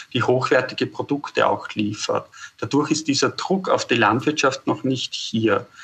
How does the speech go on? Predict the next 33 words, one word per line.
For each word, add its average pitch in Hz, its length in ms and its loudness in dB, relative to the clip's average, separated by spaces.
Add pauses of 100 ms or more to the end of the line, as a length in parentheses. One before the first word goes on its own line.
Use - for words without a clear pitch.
(220)
Der 120 160 4
kommt 151 420 4
jetzt 101 320 0
erst 110 420 2
durch - 120 -2
den 113 200 0
Klimawandel. 139 920 2 (260)
Wenn 120 120 4
man 120 80 4
sich 120 200 -2
die 117 140 -4
Trockenheit, 123 720 2
die 120 100 0
Waldbrände 113 720 2
in 117 300 0
Südeuropa 123 720 0
anschaut, 120 500 2
im 120 140 -2
heurigen 117 400 2
Jahr 113 220 2
Trockenheit 117 580 -2
auch 113 180 0
bei - 220 2
uns, 127 380 0 (320)
Hagel 123 320 4
und 110 200 2
Wetter, 113 320 0 (200)
das 131 220 0
kommt 113 400 0
erst. - 300 -4 (260)
Also 117 140 0
dieser 123 320 2
Wandel 151 680 4